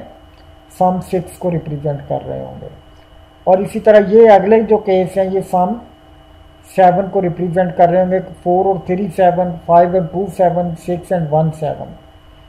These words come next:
इसी तरह next जो है sum eight को represent कर रहे होंगे कि ये वाले sum eight को।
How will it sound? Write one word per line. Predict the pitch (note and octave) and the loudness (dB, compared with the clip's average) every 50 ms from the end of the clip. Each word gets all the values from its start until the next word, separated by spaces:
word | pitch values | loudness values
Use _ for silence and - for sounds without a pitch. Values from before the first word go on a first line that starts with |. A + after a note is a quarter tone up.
| _ _ _ | _ _ _
इसी | - E3+ D#3+ G#3 | -12 -10 -10 -6
तरह | G3 A3+ G#3+ G#3 G3+ F#3+ | 2 4 4 4 4 4
next | F#3 G3 G#3+ G#3+ - - - - | 4 4 4 4 2 -12 -18 -2
जो | - A3 | 2 4
है | G#3 G3+ G3+ | 4 4 2
sum | G3+ - - G3 F#3+ G3 G3 - - - - | 2 0 0 0 0 -2 -8 -14 -18 -8 -2
eight | F#3+ F3+ F#3 F3 - - | 0 0 0 0 -2 -4
को | G3+ F#3 | -6 -4
represent | F3 E3 D#3+ - D#3 D#3+ D3+ E3 D#3 D3+ D3+ | -4 -4 -6 -6 -8 -6 -4 -4 -4 -4 -4
कर | - D#3 C#3+ C#3 | -4 -4 -4 -4
रहे | C3+ C#3 C#3 | -4 -8 -8
होंगे | C3+ B2+ B2 A#2+ A#2+ A#2 A#2 - - - - - - - _ - _ - _ - | -8 -10 -12 -12 -14 -14 -14 -18 -20 -20 -20 -20 -20 -20 _ -20 _ -20 _ -6
कि | E3+ D#3+ D#3 - - - - _ _ _ - - _ _ _ _ _ _ _ F3+ E3 E3 | -6 -6 -6 -10 -20 -20 -20 _ _ _ -20 -20 _ _ _ _ _ _ _ -6 -4 -2
ये | E3+ | 0
वाले | D#3 D#3 D3+ D3 D3 C#3+ - - - - - - - - - - _ _ _ - _ - - - - | 0 0 0 0 -2 -8 -10 -14 -20 -20 -20 -20 -20 -20 -20 -20 _ _ _ -20 _ -20 -20 -6 -2
sum | E3+ F3 F3 F3 E3 | -2 0 0 0 -2
eight | D#3 D3+ D#3 D#3 | -2 -2 -4 -6
को। | - - F3+ F3 F3 | -10 -8 -6 -6 -6